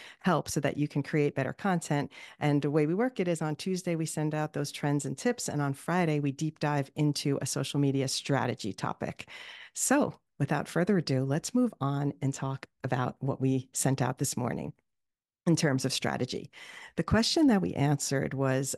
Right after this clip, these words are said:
"What is the best way to plan content so you can consistently post and grow on social media?" This is such an open-ended question with so many different answers that we could,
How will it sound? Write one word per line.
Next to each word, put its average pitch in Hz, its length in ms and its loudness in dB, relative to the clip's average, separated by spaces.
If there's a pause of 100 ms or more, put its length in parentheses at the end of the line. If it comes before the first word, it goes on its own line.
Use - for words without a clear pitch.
"What 165 400 0
is 220 140 0
the 160 80 -2
best - 380 -4
way 143 120 0
to 143 80 -6
plan 139 320 0
content 262 500 -2
so 151 140 -2
you 151 100 0
can 147 200 -4
consistently - 760 -2
post - 560 -2 (440)
and 156 160 6
grow 147 520 0
on 139 120 2
social - 360 -4
media?" - 420 -4 (460)
This 277 280 0
is 180 320 2 (200)
such - 500 0 (200)
an 156 200 6
open-ended 147 500 4
question 139 420 0
with 131 140 -2
so 175 280 2
many 160 240 4
different 143 360 -2
answers 135 440 -2
that - 140 -4
we 143 100 0
could, 135 320 2